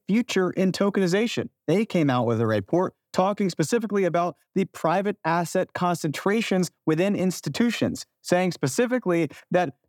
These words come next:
sixteen percent of individuals own private assets, but fifty percent or more want access to these alternatives when a significant majority of those are being represented. I think it was eighty-six percent they quoted in the report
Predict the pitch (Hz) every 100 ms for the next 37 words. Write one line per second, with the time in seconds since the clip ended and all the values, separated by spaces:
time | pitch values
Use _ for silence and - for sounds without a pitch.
0 | _ _ - - 240 - 240 220 202 -
1 | 220 202 202 190 165 214 226 160 123 -
2 | - 156 156 143 151 139 143 156 165 196
3 | 180 151 131 - 269 247 233 - 170 -
4 | 220 214 - 185 170 226 285 214 180 -
5 | 190 208 - 196 240 - 214 - 208 208
6 | 196 190 208 208 208 196 - _ 175 202
7 | 202 - 202 196 233 185 151 165 262 233
8 | 202 190 - 156 165 175 165 165 143 165
9 | 170 143 - - 165 147 170 170 151 156
10 | 151 214 214 - - 180 185 - - 196
11 | - - 147 - 196 165 - - 143 127
12 | 147 139 131 131 131 120 113 165 170